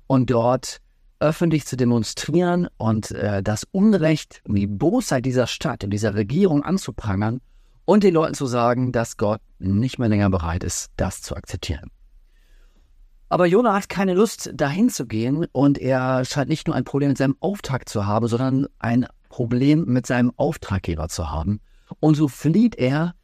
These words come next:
wie es der Text sagt, er flieht vor Gott, äh, und macht sich auf den Weg nach Spanien. Dazu muss er natürlich ein Schiff nehmen und während der Schiffsreise kommt es zu einem lebensbedrohlichen Sturm.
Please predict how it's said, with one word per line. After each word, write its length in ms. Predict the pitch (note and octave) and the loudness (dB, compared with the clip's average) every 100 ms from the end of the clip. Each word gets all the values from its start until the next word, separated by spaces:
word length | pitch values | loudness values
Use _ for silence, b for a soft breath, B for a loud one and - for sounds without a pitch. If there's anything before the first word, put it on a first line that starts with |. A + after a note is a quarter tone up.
| _ - | _ -2
wie 100 | B2 | -2
es 120 | - | 0
der 120 | B2+ | -2
Text 380 | - - - - | 0 -2 -2 0
sagt, 300 | B2 B2+ - | 0 0 -6
er 180 | A2 G#2 | -6 -6
flieht 480 | - - F3 F#3+ - _ | -10 0 0 0 -4 _
vor 240 | D#3 E3+ | -2 -2
Gott, 400 | D#3 C3 A2+ - B B B B - | 2 0 0 -6 B B B B 2
äh, 240 | B2 A#2 | 2 2
und 220 | A#2 B2 | 2 2
macht 180 | D3 - | 0 0
sich 140 | C#3+ | -2
auf 80 | A2 | -2
den 180 | - A2+ | 0 2
Weg 320 | A2 A2+ - | 2 0 -2
nach 160 | A#2 A2 | -4 -4
Spanien. 540 | - A#2 G2 E2 - - _ - | -4 -2 0 -2 -6 -16 _ -2
Dazu 340 | B2 - D3 | -2 0 0
muss 220 | C#3 C3 | 0 0
er 60 | C3 | -4
natürlich 280 | A#2+ C3 A2+ | -4 -6 -6
ein 80 | |
Schiff 300 | - G#3+ G#3+ | -2 -2 0
nehmen 340 | B2+ A2+ D3 F3 - _ _ _ _ | -2 -2 -2 -4 -10 _ _ _ _
und 160 | - D3 | -4 2
während 140 | A3 | 4
der 80 | A#3+ | 4
Schiffsreise 580 | - A3 - E3+ F3 E3+ | 2 -2 -2 0 2 0
kommt 240 | - F3 | 0 0
es 120 | E3 - | 0 -2
zu 160 | D#3 | -4
einem 280 | - C#3 C#3 | 0 2 2
lebensbedrohlichen 1160 | C3 F3 G3 F3+ - C3+ A#2+ B2+ C3+ B2 B2+ B2 | 4 4 4 0 -2 -2 0 0 -2 -2 -4 -4
Sturm. 500 | - - G2 E2+ | -4 -2 -2 -2